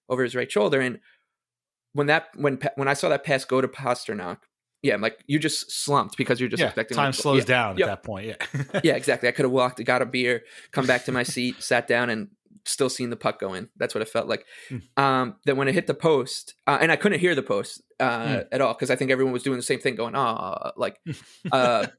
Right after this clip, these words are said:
Speaker 1: and then you just see S-, Varlamov kinda just scramble for it. Like, I,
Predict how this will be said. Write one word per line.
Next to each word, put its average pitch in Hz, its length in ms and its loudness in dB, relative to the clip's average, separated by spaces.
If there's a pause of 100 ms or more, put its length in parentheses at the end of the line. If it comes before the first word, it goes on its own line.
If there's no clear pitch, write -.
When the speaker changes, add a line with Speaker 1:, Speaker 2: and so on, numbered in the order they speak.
(920)
Speaker 1:
and 151 100 2
then 143 100 0
you 135 60 -2
just 131 160 -2
see 139 60 -4
S-, - 160 -6
Varlamov 127 560 0
kinda 120 180 -6
just - 140 -10
scramble 135 320 0
for - 240 -8
it. 120 140 -6
Like, - 180 -6 (400)
I, 139 240 2